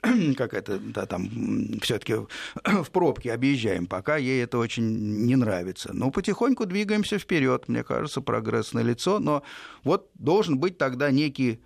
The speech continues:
пост-, э, школьный период у человека, который получил мотоциклетные права, который будет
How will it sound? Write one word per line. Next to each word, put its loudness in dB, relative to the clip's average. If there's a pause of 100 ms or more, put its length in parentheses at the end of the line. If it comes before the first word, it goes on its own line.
(360)
пост-, 0
э, -2
школьный 2
период 0
у 0
человека, 0
который 0
получил 0
мотоциклетные -2
права, 2
который 0
будет -2